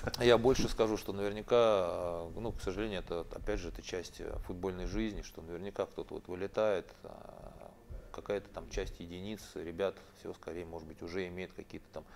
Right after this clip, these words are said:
Speaker 2: договоренности с коллективами, сохранившими прописку там в первой лиге или оставшимися просто в первой лиге, и уже будут играть и защищать там цвета другого клуба. То есть это как бы нормальные вещи, да, то есть самое главное, чтобы это все, ну, делалось по-человечески, там эти переходы оформля-, ну, оформлялись и договаривались.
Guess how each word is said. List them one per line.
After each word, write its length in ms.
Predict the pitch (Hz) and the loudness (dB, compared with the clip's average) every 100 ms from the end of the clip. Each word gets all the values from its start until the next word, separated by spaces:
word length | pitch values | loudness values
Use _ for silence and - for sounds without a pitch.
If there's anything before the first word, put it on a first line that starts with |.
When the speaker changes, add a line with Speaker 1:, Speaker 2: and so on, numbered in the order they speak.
| - | -12
Speaker 2:
договоренности 640 | 90 90 87 92 101 87 73 | -6 0 2 2 0 -4 -12
с 380 | - - - - | -14 -14 -14 -8
коллективами, 500 | 98 90 - 98 80 | -6 -4 -2 -2 -4
сохранившими 720 | - - 87 85 - - - | -8 -4 -4 -4 -10 -12 -10
прописку 500 | 80 82 80 - - | -10 -10 -12 -12 -12
там 140 | - | -12
в 80 | - | -10
первой 260 | 87 85 90 | -8 -6 -4
лиге 260 | 110 104 - - - | -4 -4 -8 -16 -8
или 120 | 85 | -4
оставшимися 640 | 87 - 90 - 80 - | -2 0 0 0 -14 -16
просто 320 | - 80 - - | -12 -12 -12 -14
в 20 | |
первой 280 | - 85 87 | -8 -4 -4
лиге, 220 | 98 85 - - | -4 -6 -12 -12
и 60 | 87 | -6
уже 200 | 90 98 | -2 -2
будут 220 | 90 87 | -4 -6
играть 240 | 85 95 - | -4 -4 -4
и 340 | - - 80 - - - | -12 -10 -10 -12 -16 -16
защищать 520 | 78 78 - - 90 - | -14 -12 -8 -6 -6 -8
там 100 | - - | -14 -12
цвета 240 | 85 90 | -4 -4
другого 440 | 85 90 87 78 | -2 -2 -2 -4
клуба. 280 | - 80 - - - - - | -8 -10 -10 -14 -20 -20 -10
То 60 | 90 | -8
есть 100 | 90 | -6
это 240 | 95 101 | -2 -2
как 140 | 107 104 | 0 2
бы 100 | 107 | 6
нормальные 540 | 123 151 170 131 104 | 6 6 4 2 0
вещи, 280 | 98 - 87 | -2 -2 -2
да, 160 | 92 101 | 0 0
то 100 | - | -2
есть 120 | - | -6
самое 200 | 92 92 | -6 0
главное, 180 | 101 - | -2 -2
чтобы 160 | - | -6
это 140 | 92 - | -6 -6
все, 240 | 95 85 | -6 -6
ну, 160 | 98 80 - - | -8 -10 -14 -14
делалось 380 | 90 98 87 85 | -2 0 0 -2
по-человечески, 720 | - - 87 95 80 - - | -6 -8 -2 0 -2 -4 -14
там 180 | - 78 | -14 -14
эти 140 | 80 - | -14 -12
переходы 540 | 87 92 - 127 98 | -6 -6 -2 0 0
оформля-, 420 | - - 90 82 | -2 -6 -8 -12
ну, 280 | 87 85 - | -12 -12 -10
оформлялись 520 | 85 92 92 90 85 - | -4 -4 -4 -6 -8 -10
и 40 | |
договаривались. 520 | 85 85 85 85 - | -6 -2 -2 -4 -10